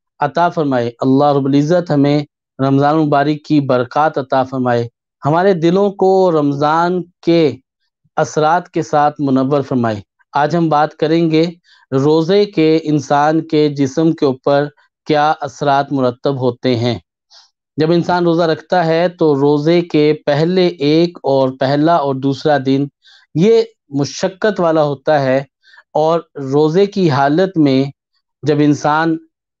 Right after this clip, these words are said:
پہلے دن کھانا بالکل الصبح کھاتا ہے، گویا کہ سحری کرتا ہے، تو سحری کرنے کے بعد تقریباً آٹھ گھنٹے تک جب وہ بالکل کچھ بھی نہیں کھاتا اور پیتا، تو آٹھ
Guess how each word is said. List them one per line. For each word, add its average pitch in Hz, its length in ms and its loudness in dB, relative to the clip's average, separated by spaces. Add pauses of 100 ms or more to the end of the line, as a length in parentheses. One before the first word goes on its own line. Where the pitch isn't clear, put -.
(540)
پہلے 170 360 0
دن 185 280 2
کھانا 160 520 -2 (480)
بالکل 151 400 -2
الصبح 165 560 0 (120)
کھاتا 151 400 -2
ہے، 143 260 0
گویا 147 220 2
کہ 147 220 -2
سحری 156 440 0
کرتا 139 420 -2
ہے، 127 220 -2 (1300)
تو 147 80 0
سحری 170 300 0
کرنے 160 340 0
کے 151 180 -2
بعد 135 340 0 (640)
تقریباً 156 520 0 (140)
آٹھ 165 540 0
گھنٹے 151 380 -2
تک 147 340 -2
جب 139 180 -2
وہ 147 60 2
بالکل 147 400 0 (100)
کچھ 160 260 -4
بھی 175 200 2
نہیں 139 400 0
کھاتا 127 340 -2
اور 135 140 0 (100)
پیتا، 127 380 -2 (560)
تو 160 240 0
آٹھ 165 600 0